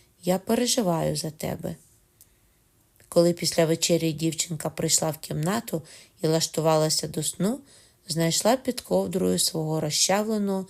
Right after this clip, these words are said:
солом'яного капелюшка. Вона радо вхопила його, ще трішки пом'яла, притиснувши в захваті до себе,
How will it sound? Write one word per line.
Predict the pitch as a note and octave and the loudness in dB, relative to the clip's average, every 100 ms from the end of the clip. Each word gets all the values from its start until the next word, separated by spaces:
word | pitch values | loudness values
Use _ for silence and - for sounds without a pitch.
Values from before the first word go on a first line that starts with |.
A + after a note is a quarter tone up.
| - - - | -14 -20 -6
солом'яного | - C#3 C#3+ E3 E3 D#3 D3+ D3 | -4 0 0 2 0 0 -2 -4
капелюшка. | - D3+ D3+ D3+ - - - - - _ _ - _ _ _ - | -6 -6 -6 -6 -6 -6 -6 -12 -14 _ _ -20 _ _ _ 0
Вона | E3 E3 D#3+ | 2 4 4
радо | E3+ E3 D#3 | 6 6 2
вхопила | - E3+ - A#3+ A#3+ | 0 -4 4 4 6
його, | G#3+ G3 F#3+ F#3 - - _ | 2 0 -2 -6 -16 -20 _
ще | - F#3+ | 0 2
трішки | G#3 B3 B3 - | 4 2 2 -2
пом'яла, | - D3 C#3+ G3 C#4 B3+ A3 - - _ _ | -2 -2 2 4 6 4 2 -6 -20 _ _
притиснувши | F3+ F3+ F#3+ F3+ F3+ E3+ F3 | 0 2 -2 0 0 0 0
в | E3+ | 0
захваті | F3 - F3+ F3 F3 | -2 2 4 4 0
до | E3 E3 | -2 0
себе, | - E3+ E3 E3 | 2 2 0 -6